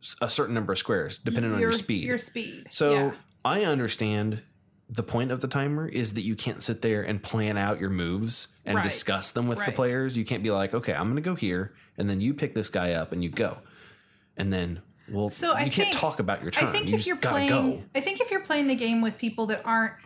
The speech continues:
Speaker 2: gamers, you absolutely would need the timer. I think
Speaker 1: Oh, I don't know. I would say the exact opposite.
Speaker 2: Really?
Speaker 1: Because
Speaker 2: Really think?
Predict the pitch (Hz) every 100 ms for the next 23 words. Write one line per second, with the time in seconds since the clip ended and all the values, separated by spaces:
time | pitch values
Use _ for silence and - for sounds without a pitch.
0 | 214 196 226 202 170 - - 240 214 -
1 | 214 202 - 202 208 208 196 190 202 -
2 | 71 - - _ _ _ _ _ _ -
3 | 226 - 247 233 - - 117 123 120 104
4 | 110 170 139 107 87 80 98 - 127 151
5 | 151 113 98 90 92 - 101 101 - 262
6 | 285 311 160 165 233 240 233 240 233